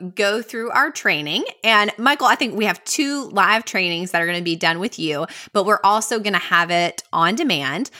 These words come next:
Once you go through that training and pass, uh, the test, the assessment, you are gonna be recognized as a certified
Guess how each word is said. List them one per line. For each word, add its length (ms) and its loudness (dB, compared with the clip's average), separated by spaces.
Once 340 0
you 80 -2
go 160 2
through 260 -4
that 240 2
training 680 -4
and 300 -6
pass, 760 2
uh, 340 2
the 160 -4
test, 560 0
the 120 -2
assessment, 800 -2
you 340 -6
are 100 4
gonna 160 -4
be 120 -2
recognized 760 -2
as 440 4
a 60 -8
certified 840 -2